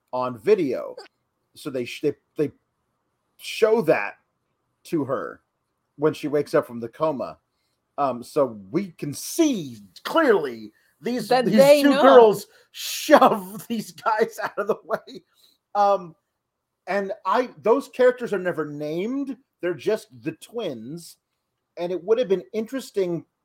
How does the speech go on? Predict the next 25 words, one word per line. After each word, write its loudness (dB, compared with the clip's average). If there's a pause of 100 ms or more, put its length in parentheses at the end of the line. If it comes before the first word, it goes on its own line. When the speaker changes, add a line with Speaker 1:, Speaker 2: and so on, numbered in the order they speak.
(180)
Speaker 1:
to, -2
for -4
them 2
to, -2
this, -16
again, -4
this -14
is -20
my -10
sickness, -12 (640)
for 2
them 0
to -2
revisit 0
that -2 (180)
when 0
she -16
comes -6
out 0
of -4
the -8
coma, -6 (720)
that -4
they're 0
actually -4